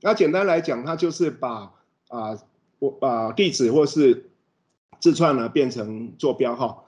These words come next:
那把这种，呃，表格变成坐标这种图啊。那像我们的汽车导航，就-，就是你输入地址或是一家店家的名字，它就告诉你一个坐标，你就导引你过去啊。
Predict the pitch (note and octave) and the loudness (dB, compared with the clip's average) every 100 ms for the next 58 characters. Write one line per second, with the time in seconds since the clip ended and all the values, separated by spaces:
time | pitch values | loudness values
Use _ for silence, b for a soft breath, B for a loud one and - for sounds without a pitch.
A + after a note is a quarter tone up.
0 | b b - E3+ D#3+ C#3+ A#2+ A#2+ D3 B2 | b b -6 0 2 2 -2 -2 -2 -4
1 | A#2+ B2 A#2+ A2 A#2+ G#2+ G#2+ A#2 B2+ A#2 | -8 -8 -8 -8 -10 -10 -6 -4 -4 -6
2 | A2 B2+ A2 A2+ A2 A2+ G2+ F#2 F2+ - | -6 -6 -4 -6 -6 -6 -8 -12 -16 -18
3 | F#2+ _ - C#3+ F#3+ E3+ C3 A#2+ B2 B2 | -20 _ -6 0 2 4 2 0 -4 -4
4 | B2+ B2 A#2+ E3 D#3+ D3+ A2+ A2 G#2 A2 | -4 -4 -4 -2 0 0 -2 -6 -10 -12
5 | A2+ C#3+ - C#3+ D3 B2+ G#2+ G2+ D#3+ D#3 | -6 -6 -2 -4 -2 -4 -4 -2 0 0
6 | E3 C3 - G#2 b b - D3+ E3 D3+ | 0 -2 -2 -10 b b -6 -2 2 2
7 | D3 C#3 D3+ C3 C3+ C3 A#2 A2 A#2 A2+ | 2 0 2 0 0 -2 -2 -6 -8 -8
8 | B2+ C3 - - A#2+ G#2 G#2 G2+ B2 G2 | -4 0 0 0 -4 -6 -10 -6 -4 -4
9 | A2+ G#2+ A#2+ A#2+ G#2+ A2 G2+ - G#2+ G2+ | -6 -4 -6 -6 -6 -6 -8 -8 -10 -6
10 | A2 F#2 | -8 -8